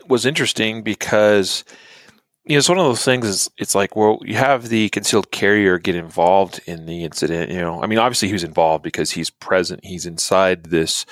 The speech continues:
this, uh, store as it's being robbed,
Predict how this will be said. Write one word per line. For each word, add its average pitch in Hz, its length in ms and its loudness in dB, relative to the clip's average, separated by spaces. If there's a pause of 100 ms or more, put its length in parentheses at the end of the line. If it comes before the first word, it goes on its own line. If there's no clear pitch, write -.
(840)
this, 92 300 2
uh, 80 220 2
store 104 760 2
as 92 160 0
it's - 140 -6
being 85 320 -6
robbed, 92 520 2